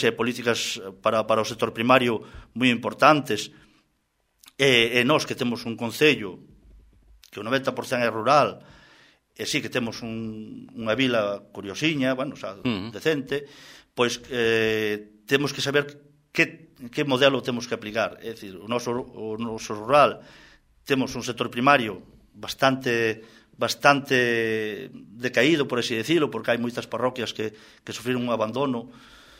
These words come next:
Speaker 1: grande de, de, de explotacións, pero temos a zona norte do concello con Campo Longo, Albite,
Speaker 2: Mm.
Speaker 1: Landeira, Bugallido, que todavía quedan es-,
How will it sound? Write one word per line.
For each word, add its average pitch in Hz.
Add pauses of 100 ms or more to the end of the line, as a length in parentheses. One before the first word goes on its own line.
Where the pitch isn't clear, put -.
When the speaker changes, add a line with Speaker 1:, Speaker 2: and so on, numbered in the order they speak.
(120)
Speaker 1:
grande 117
de, 110 (400)
de, 107
de 107
explotacións, 131 (240)
pero 104
temos 127
a 117
zona 127
norte 127
do 123
concello 135
con 113
Campo 117
Longo, 113 (800)
Albite, 120 (480)
Speaker 2:
Mm. 107
Speaker 1:
Landeira, 117 (280)
Bugallido, 120
que 107
todavía 120
quedan 123
es-, 120